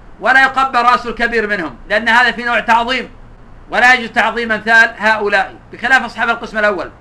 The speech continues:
فلا بأس أن تقبل رأس الكبير منهم <clears throat> ما لا يترتب على ذلك ضرر، لأن الأصل الجواز،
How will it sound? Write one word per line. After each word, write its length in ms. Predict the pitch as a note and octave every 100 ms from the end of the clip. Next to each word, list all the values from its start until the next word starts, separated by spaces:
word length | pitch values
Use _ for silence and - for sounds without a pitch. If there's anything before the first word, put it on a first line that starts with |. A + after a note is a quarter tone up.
| - - -
فلا 180 | E3+ A#3
بأس 120 | B3
أن 100 | A3+
تقبل 320 | G#3+ A3 A3+ A3
رأس 240 | A3+ A3
الكبير 380 | G#3 G#3+ G#3+ G#3+
منهم 280 | A#3+ B3+ B3+ - - - - - - -
<clears throat> 800 | F3 - - - - - - -
ما 120 | G3
لا 100 | A#3
يترتب 440 | A#3 A#3 A#3 A#3 G3+
على 140 | A#3
ذلك 280 | A3+ A#3 G#3+
ضرر، 360 | G#3+ G#3 D3+ -
لأن 180 | F3+ G#3+
الأصل 340 | G#3+ A#3+ C4+
الجواز، 380 | C4 A#3+ G#3+ D#3